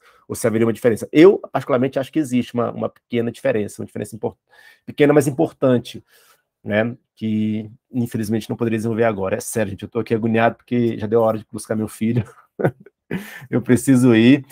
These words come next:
mas foi um grande prazer reler essa, essa obra. Assim, eu acho que eu poderia fazer várias tertúlias relendo essa obra, que seria sempre um grande prazer. É muito interessante. Agradeço a presença da Ana Maria Medeiros, que infelizmente hoje não pôde se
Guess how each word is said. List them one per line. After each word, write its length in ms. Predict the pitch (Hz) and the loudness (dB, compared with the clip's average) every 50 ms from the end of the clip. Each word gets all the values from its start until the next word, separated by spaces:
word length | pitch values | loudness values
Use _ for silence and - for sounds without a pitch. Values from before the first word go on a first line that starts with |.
| - - _ _ _ | -20 -20 _ _ _
mas 400 | 120 117 117 117 120 123 120 - | 0 2 4 4 4 4 2 0
foi 180 | - 143 143 | 2 4 4
um 160 | 151 156 151 | 4 4 2
grande 320 | 127 117 143 151 170 - - | 2 4 4 4 4 2 2
prazer 680 | - 156 139 123 104 104 127 143 151 156 151 147 143 - _ | 0 2 2 2 0 -2 -2 -2 -2 -2 -2 -4 -8 -10 _
reler 460 | 131 135 123 120 120 135 139 135 131 135 | -8 -6 -4 -2 0 0 0 0 -2 -4
essa, 300 | 131 117 - - - - | -8 -10 -8 -8 -10 -10
essa 280 | - - - - 110 104 | -10 -10 -8 -6 -4 -2
obra. 360 | 104 113 123 135 139 127 123 | 0 2 2 2 2 0 -2
Assim, 140 | 117 - - | -4 -4 -4
eu 80 | 123 135 | -4 -4
acho 100 | 131 - | -4 -6
que 60 | - | -10
eu 40 | - | -8
poderia 300 | - 151 143 139 156 160 | -6 -6 -4 -2 -4 -2
fazer 480 | - 156 131 139 160 165 165 147 120 104 _ | -4 -6 -4 -2 -2 -2 -2 -2 -4 -8 _
várias 280 | 117 127 139 143 143 | 0 0 0 0 -2
tertúlias 480 | - - 117 - _ 127 123 113 113 104 | -6 -12 -16 -14 _ -8 -6 -6 -6 -8
relendo 280 | 117 117 110 110 104 110 | -8 -8 -8 -6 -8 -8
essa 200 | 107 - - 101 | -10 -8 -6 -4
obra, 260 | 101 104 117 120 120 | -4 -4 -4 -4 -8
que 80 | - | -12
seria 180 | - 117 110 113 | -12 -10 -10 -10
sempre 360 | - - - 120 120 - 127 | -10 -8 -8 -8 -6 -6 -8
um 60 | 120 | -8
grande 200 | 104 107 123 123 | -4 -4 -6 -6
prazer. 500 | - - 117 104 95 - 110 98 107 113 - _ _ _ _ _ _ _ _ _ | -2 -2 -2 -2 -2 -6 -8 -8 -8 -8 -10 _ _ _ _ _ _ _ _ _
É 400 | - 110 113 113 113 110 110 110 | -4 -2 0 2 2 4 2 2
muito 420 | 104 101 - - 120 117 131 127 - | 0 -2 -6 -6 -2 -2 -2 -2 -2
interessante. 480 | _ 131 113 110 - - 117 113 - - | _ -2 -2 -2 -2 -2 -4 -6 -4 -4
Agradeço 400 | 127 120 127 123 120 123 120 - | 0 4 4 4 4 2 -2 -2
a 40 | - | -2
presença 260 | 123 123 127 123 - | -2 -2 -2 2 2
da 100 | 127 120 | 2 4
Ana 140 | 120 120 113 | 4 2 2
Maria 340 | 113 104 101 110 120 117 | 0 0 0 0 0 0
Medeiros, 520 | 110 107 101 95 120 139 151 156 156 151 - | 0 0 -2 2 4 4 4 4 4 0 -4
que 100 | - 131 | -12 _
infelizmente 520 | - - 120 113 107 113 113 110 - - | -12 -10 -8 -8 -6 -6 -6 -8 -6 -6
hoje 160 | 113 110 104 | -6 -6 -6
não 120 | 113 113 107 | -10 -12 -12
pôde 240 | - - 113 - - | -10 -12 -12 -12 -12
se 360 | - - 107 107 104 101 | -10 -8 -6 -6 -6 -8